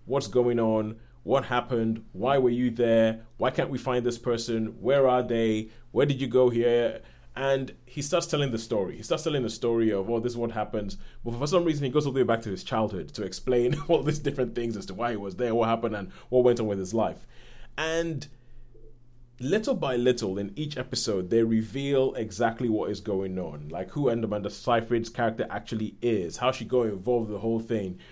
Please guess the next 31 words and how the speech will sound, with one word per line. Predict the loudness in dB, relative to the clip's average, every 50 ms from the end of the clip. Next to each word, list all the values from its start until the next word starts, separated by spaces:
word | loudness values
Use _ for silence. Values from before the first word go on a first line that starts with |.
| -20 -20 -14 -4
what | 0 0 0 2
he | 2 0
actually | 0 0 0 -2 0 0
is, | 0 0
who | 0 0
was | 0 0 0
the | -2
person | -2 -2 -2 -2 0 0
that | -2 0
they | 0 0
were | -2 -2
trying | -2 0 0 0 -2
to | -4
shoot. | -6 -8 -4 -4 -4 -4 -4 -8 -12 -16 -18 -20 -18 -18 -18 -16 -8 0
All | 4 6 6 6 6
these | 4 0 0
different | 0 -2 -2 -2 -2 -2
things | -2 -2 0
get | 4 4 4 6 6
revealed | 4 2 2 2 2 4 4 4 4 0 -4 -8 -8
episode | -6 -6 -6 -4 -2 0 0 0 0
after | -2 -4 -4 -4
episode. | -4 -4 -6 -6 -8 -6 -6 -6 -6 -8 -12 -16 -20 -20 -20 -18 -10
And | -6 -4 -2 -2 -2 -4 -8 -14 -10
<clears throat> | -2 0 2 4 4 4 4 2 0
round | 0 0 0 2 2
about | 2 4 6 6 6 6 4 0 -8 -16 -18 -20 -20 -20 -20 -20 -20 -20 -20 -20 -20 -20 -20 -20 -20 -20 -20 -18 -4 0
episode, | 0 0 0 0 0 4 6 6 6 6 4 2 0 -2 -4 -6 -8 -14 -20 -20 -20 -20 -20 -20 -20 -10 -2
around | 2 2 2 4
about | 2 2 0
episode | 0 -2 -2 0 2 2 2 2 2 -2